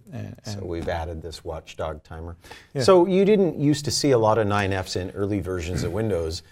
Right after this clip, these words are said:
Speaker 2: Um, what you would see instead was just a hang.
Speaker 1: Yeah.
Speaker 2: And so we've added all these sort of,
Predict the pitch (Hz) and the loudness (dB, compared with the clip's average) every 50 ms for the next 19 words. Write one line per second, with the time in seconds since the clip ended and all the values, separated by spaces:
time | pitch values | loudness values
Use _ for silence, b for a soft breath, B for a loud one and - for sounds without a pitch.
0 | b b b b - 87 87 82 85 80 62 82 85 95 98 - 98 95 92 95 | b b b b -6 -6 -4 -4 -6 -8 -8 -6 -4 -4 -4 -4 -4 -4 -4 -4
1 | 85 - - 98 92 90 85 - - 85 78 80 82 78 - - 82 - - 80 | -4 -4 -4 -4 -4 -4 -6 -6 -6 -6 -6 -6 -8 -8 -10 -12 -12 -12 -12 -12
2 | 73 87 82 76 73 80 - _ _ _ - 127 120 110 98 98 - 95 98 90 | -10 -10 -10 -10 -12 -16 -20 _ _ _ -4 -4 -4 -4 -4 -6 -8 -8 -8 -6
3 | 87 - - 101 98 107 110 101 95 - 90 101 107 104 101 101 95 85 90 87 | -4 0 0 0 2 2 0 -2 -2 0 0 2 2 2 2 0 -2 -2 -2 -4
4 | 92 92 87 - - - 101 90 87 85 82 82 | -4 -6 -4 -4 -4 -4 -4 -4 -4 -4 -6 -8